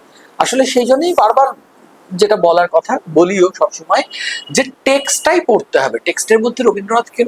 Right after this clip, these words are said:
কোন সূত্রে, রবীন্দ্রনাথই তো শেষ পর্যন্ত বাংলা ছোট গল্পের প্রথম সার্থক রচয়িতা এবং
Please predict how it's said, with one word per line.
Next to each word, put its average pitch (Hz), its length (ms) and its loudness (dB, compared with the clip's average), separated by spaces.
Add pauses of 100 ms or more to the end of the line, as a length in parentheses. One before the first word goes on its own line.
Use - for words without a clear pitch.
(120)
কোন 226 180 2
সূত্রে, 196 560 0 (440)
রবীন্দ্রনাথই 165 600 0
তো 240 140 0
শেষ 202 260 0
পর্যন্ত 202 460 -2
বাংলা 165 300 0
ছোট 180 220 -8
গল্পের 180 400 0
প্রথম 190 420 -2 (380)
সার্থক 226 580 -2
রচয়িতা 254 400 0
এবং - 180 0